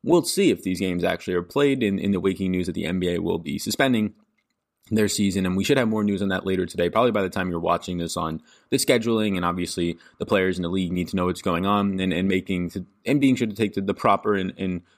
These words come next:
correct precautions with the coronavirus going around. So, with that said, if you're somebody who tunes into my content often, we're going to continue to be doing the P G A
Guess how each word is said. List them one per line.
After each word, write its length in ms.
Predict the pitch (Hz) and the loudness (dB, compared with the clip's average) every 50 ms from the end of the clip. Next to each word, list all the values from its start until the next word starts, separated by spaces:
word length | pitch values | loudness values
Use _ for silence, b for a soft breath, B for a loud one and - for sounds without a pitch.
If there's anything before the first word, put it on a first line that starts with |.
| _ _ | _ _
correct 460 | - - 123 117 107 104 - - - | -4 0 2 2 2 0 -2 -6 -10
precautions 720 | - - 110 - - 107 98 95 - - 98 92 95 85 90 | -8 -6 -6 -2 0 0 0 0 -2 -4 -4 -4 -4 -4 -2
with 240 | 92 92 90 - - | -2 -2 -2 -4 -4
the 140 | 101 95 | -6 -4
coronavirus 480 | - - 160 170 156 107 90 85 - - | -2 0 0 2 2 0 -2 -2 -4 -6
going 200 | 92 85 85 87 | -8 -6 -6 -6
around. 260 | 87 - - - - _ _ | -6 -8 -8 -12 -16 _ _
So, 500 | - - - - - 92 82 90 95 B B B B B B B - | -8 -4 0 2 2 2 2 0 -2 B B B B B B B 2
with 160 | 165 175 - | 2 2 4
that 160 | 147 120 - | 2 0 0
said, 240 | - - 95 92 101 | 0 0 0 0 0
if 180 | - - 107 | -2 -2 0
you're 120 | - 120 107 | 0 0 0
somebody 200 | 123 120 117 104 | 2 2 2 2
who 220 | 107 104 95 92 - - | 2 0 -2 -4 -4 -2
tunes 220 | - 147 135 113 | 0 2 2 2
into 160 | 113 113 110 | 0 0 0
my 120 | 110 101 98 | -2 -2 -2
content 460 | - 98 92 90 - - 82 87 - b b b b b b b b - | -2 -4 -6 -4 -6 -6 -8 -8 -8 b b b b b b b b -2
often, 480 | 151 156 156 151 - 156 151 147 147 - - | 0 0 0 2 2 2 2 2 2 0 2
we're 200 | 92 120 127 120 | 2 4 4 4
going 180 | 123 120 117 | 4 4 2
to 80 | 113 117 | 2 0
continue 340 | 110 113 104 113 113 113 107 | 0 0 2 2 2 2 2
to 80 | 101 | 0
be 80 | 101 101 | 0 0
doing 200 | 98 98 98 95 | 0 0 0 0
the 40 | 90 | 0
P 140 | - 98 | 0 -2
G 140 | 90 95 95 | 0 2 0
A 160 | 87 87 87 | 0 0 -2